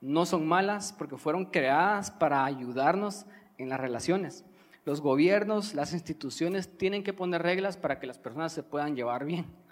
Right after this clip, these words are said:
y para que las personas puedan co-, cohabitar y convivir unos con otros. Si no fuera por las reglas, tal vez el mundo sería un poco peor o mucho peor.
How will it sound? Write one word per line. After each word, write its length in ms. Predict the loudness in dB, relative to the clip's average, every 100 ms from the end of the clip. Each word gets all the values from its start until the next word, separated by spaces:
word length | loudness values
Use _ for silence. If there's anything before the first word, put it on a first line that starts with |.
| -20 -18 -12
y 60 |
para 240 | -2 -2 0
que 80 |
las 140 | -2 -2
personas 460 | -2 -2 0 0
puedan 340 | 0 2 4 2
co-, 460 | 0 0 0 -8 -16
cohabitar 640 | -4 0 0 -2 0 0 2
y 60 | -2
convivir 460 | -2 -2 4 6
unos 220 | 6 2
con 180 | -6 -6
otros. 360 | -4 -4 -8 -10 -20 -14
Si 160 | -6
no 100 | -6
fuera 240 | 0 0 2
por 120 | 2
las 120 | 2
reglas, 360 | 4 4 4 2
tal 100 | 0
vez 120 | 0
el 100 | 0
mundo 240 | 0 0
sería 500 | -2 -2 0 -2 -4 -12 -20 _ _
un 60 | -16
poco 300 | -12 -10 -4
peor 440 | 4 4 4 0 -8
o 80 |
mucho 360 | -2 0 0 -2
peor. 480 | 2 4 4 0